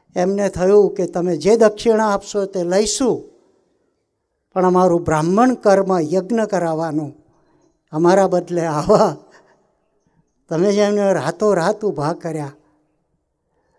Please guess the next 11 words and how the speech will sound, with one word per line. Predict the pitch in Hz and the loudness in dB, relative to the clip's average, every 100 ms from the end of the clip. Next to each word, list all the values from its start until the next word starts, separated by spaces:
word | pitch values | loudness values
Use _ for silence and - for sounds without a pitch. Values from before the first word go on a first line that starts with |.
| _ _ - | _ _ -12
ભગવાનનું | - 160 175 180 190 185 185 | -6 0 2 2 2 0 -4
કામ | 185 160 170 175 170 - _ _ _ _ _ _ | -4 -4 -2 -2 -4 -18 _ _ _ _ _ _
ભગવાન | 143 143 151 185 208 | -12 -6 -2 0 0
વતે | 190 180 185 | -2 -2 -2
થાય | 175 156 151 160 | -6 -6 -10 -10
છે, | - 160 160 170 | -10 -10 -8 -10
ભગવાનની | 151 143 147 156 151 151 | -10 -8 -6 -4 -2 -4
શક્તિ | - 208 - 247 208 | -4 -8 -8 -6 -4
વતે | 160 156 147 | -6 -10 -12
થાય | 143 143 156 | -10 -10 -10
છે, | 151 170 151 | -8 -6 -6